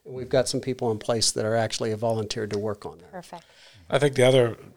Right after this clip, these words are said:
Speaker 3: important thing to say is that it's a really easy process.
Speaker 2: Yeah, I was
Speaker 3: You know, you can,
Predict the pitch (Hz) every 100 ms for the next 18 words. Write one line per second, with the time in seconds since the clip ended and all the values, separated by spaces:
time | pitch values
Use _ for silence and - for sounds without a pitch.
0 | - 123 - 120 117 113 117 - 131 131
1 | 127 123 117 135 117 120 104 - 110 -
2 | - - - - 208 208 196 - 233 151
3 | 143 139 139 143 127 123